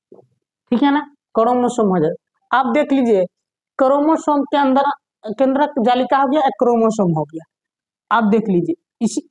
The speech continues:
केंद्रक जालिका के अंदर क्रोमोसोम होता है, यानी कि क्रोमो-, केंद्रक जालिका जब टूटती है तो मुड़ जाता है, तो क्रोमोसोम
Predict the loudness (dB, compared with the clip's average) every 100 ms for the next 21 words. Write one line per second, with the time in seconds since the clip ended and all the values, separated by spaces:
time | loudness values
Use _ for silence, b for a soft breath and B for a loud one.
0 | -2 0 2 0 0 2 2 2 0 0
1 | 0 0 2 2 2 0 0 0 2 2
2 | 0 0 0 0 -4 -12 _ _ _ _
3 | _ -2 0 -2 0 2 2 2 -2 _
4 | -20 -10 -2 0 0 0 0 0 0 0
5 | -2 0 0 0 0 0 0 0 0 2
6 | 2 0 0 -2 -2 -2 0 2 2 2
7 | 0